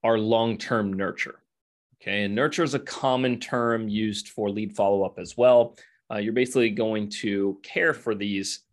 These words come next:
folks who, uh, have not made a buying decision yet, but they also haven't,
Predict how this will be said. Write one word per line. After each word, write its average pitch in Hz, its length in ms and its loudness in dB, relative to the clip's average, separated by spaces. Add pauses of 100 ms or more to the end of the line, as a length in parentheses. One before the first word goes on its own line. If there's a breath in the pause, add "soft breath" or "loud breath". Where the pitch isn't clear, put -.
folks 104 540 0 (160)
who, 123 380 2
uh, 110 300 2 (100)
have 113 240 -2
not 135 340 0
made 123 160 2
a 113 60 4
buying 107 320 0
decision 101 500 -4
yet, 131 320 -2 (420)
but 135 420 4
they 123 160 4
also 143 380 4
haven't, 117 540 0